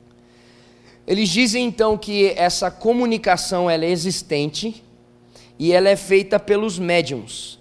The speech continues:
E aí eles dizem que a mediunidade é um dom de Deus.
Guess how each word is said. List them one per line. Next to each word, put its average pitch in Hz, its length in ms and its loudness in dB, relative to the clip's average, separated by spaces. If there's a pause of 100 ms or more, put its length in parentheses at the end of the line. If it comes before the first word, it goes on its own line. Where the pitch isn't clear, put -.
E 160 120 0
aí 165 200 4
eles 208 280 2
dizem 143 420 -8 (300)
que 160 80 -10
a 151 100 -2
mediunidade 165 1000 -2 (120)
é 175 320 -2 (400)
um 240 240 -4
dom 190 300 0
de 190 140 -6
Deus. 127 640 -8